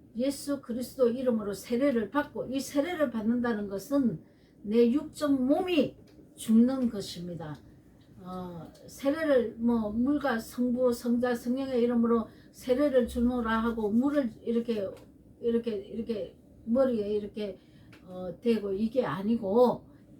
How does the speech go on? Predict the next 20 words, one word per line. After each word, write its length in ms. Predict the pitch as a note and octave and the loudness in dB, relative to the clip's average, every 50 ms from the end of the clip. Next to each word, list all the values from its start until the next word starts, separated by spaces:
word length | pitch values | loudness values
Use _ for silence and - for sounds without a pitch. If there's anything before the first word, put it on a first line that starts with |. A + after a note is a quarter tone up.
| - - - - - | -20 -20 -20 -16 -8
내 340 | G#3+ G#3+ A#3+ B3+ C4 B3+ B3 | -2 2 2 2 4 2 0
육적 400 | C#4+ D4+ D4+ - - D4+ D4+ C#4+ | -2 -4 -8 -10 -6 -2 2 2
몸을 400 | C#4+ D4 D#4 D4+ D4+ D4 B3+ G#3+ | 4 4 4 4 2 2 2 2
완전히 800 | G3+ G#3 A3 C4 D4+ F4 F#4 F#4 F#4 F#4 F#4+ F#4 D#4+ D4+ B3+ A#3 | -2 -2 -2 -2 -2 -2 -2 -2 0 0 0 2 2 0 -2 -2
벗어버려서 760 | - B3 A#3+ A#3+ D4 C#4+ B3+ C#4+ C4+ C4+ C4 - B3 A3 G3+ | 0 -2 -2 0 0 -2 -2 0 -2 -2 -4 -4 -6 -6 -4
내 260 | G#3 A3 B3 C4 B3+ | 0 2 2 2 4
옛사람의 500 | A3 A3+ A#3+ A#3+ D4 C#4+ C#4 B3+ A3+ A3 | 4 2 2 2 0 -2 0 0 -2 -2
성품이 480 | - - A3 A3 - B3 A#3 A3 G3+ F#3+ | -2 -4 -6 -8 -4 -4 -2 -2 -2 -4
완전 480 | F#3 G3 G#3+ B3 C4 C#4 C#4+ B3 G#3+ G3 - - - - - - - | -6 -4 -4 -4 -2 0 0 0 0 -2 -4 -10 -20 -20 -20 -20 -16
죽는 500 | - - - A3+ A3+ B3 C4+ D4+ D#4 D#4 | -10 0 4 6 6 6 6 4 4 2
것을 380 | C#4+ D4+ D4 - B3 A3 F#3+ F3 | 0 -2 -4 -4 -4 -6 -4 -6
얘기를 320 | F3 F3+ F#3 E3+ E3 D#3+ | -8 -8 -8 -10 -10 -12
하고 240 | E3+ F#3+ - - C#3+ | -14 -14 -16 -14 -16
있습니다. 340 | C#3+ - - F#3 E3+ E3+ F3+ | -16 -16 -18 -18 -16 -10 -6
이것이 480 | G3 A#3+ C4 D4 D4+ C#4 - - G3 | -4 -2 0 0 -2 -2 -2 -8 -10
세례입니다. 800 | - - - - G#3 F#3+ A3 G#3 G#3 F#3+ E3+ D#3 E3 D3+ C#3+ - - - - - - - - - - - - - | -12 -12 -12 -10 -8 -6 -4 -4 -4 -4 -6 -8 -10 -10 -12 -14 -16 -20 -20 -20 -20 -20 -20 -20 -20 -20 -20 -6
그리고 360 | - C#4 D4 E4 D#4+ D#4 - | -4 -2 -2 -2 -2 -4 -4
제사함을 680 | - A3 G#3+ G#3+ A3 B3+ B3 A#3 A3 G3 F#3+ F3+ E3 - | -2 0 -2 -2 -2 -2 -2 -2 -2 -4 -4 -8 -10 -10
받으라. 440 | - F3 D#3 - D#3+ - - - - - - - - - - - - G#3+ | -12 -14 -14 -12 -14 -16 -16 -18 -20 -20 -20 -20 -20 -20 -20 -20 -20 -18
어, 380 | F#3+ F3+ E3+ E3+ E3 D#3 D3 | -14 -12 -10 -10 -10 -10 -12